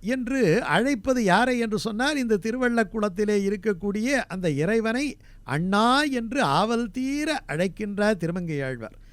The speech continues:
நாளைக்கு அந்த பாசுரத்தை நம்ம பாராயணம் பண்ணணும். "கண்ணார் கடல் போல்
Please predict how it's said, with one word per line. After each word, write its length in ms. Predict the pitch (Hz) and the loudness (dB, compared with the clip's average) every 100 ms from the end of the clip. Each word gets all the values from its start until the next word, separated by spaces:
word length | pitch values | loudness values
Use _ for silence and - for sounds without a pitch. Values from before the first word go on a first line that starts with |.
| - - - - | -20 -20 -18 -4
நாளைக்கு 400 | 139 170 165 151 | 0 2 2 -2
அந்த 180 | 143 - | -2 -2
பாசுரத்தை 880 | 165 285 214 262 220 214 202 131 117 - - - - | 0 0 2 0 0 0 2 2 -2 -10 -20 -20 -12
நம்ம 240 | 135 147 135 | -4 -2 0
பாராயணம் 520 | 139 190 202 180 151 | 2 4 4 2 -2
பண்ணணும். 340 | 131 131 123 - - - - - - - | -4 -6 -10 -14 -20 -20 -20 -20 -20 -2
"கண்ணார் 800 | 143 156 185 170 147 202 277 - - - - - | 0 2 4 4 4 4 2 -4 -20 -20 -20 -18
கடல் 400 | - 170 202 196 | 0 2 4 2
போல் 580 | 160 180 156 202 277 - | 0 2 4 4 2 -6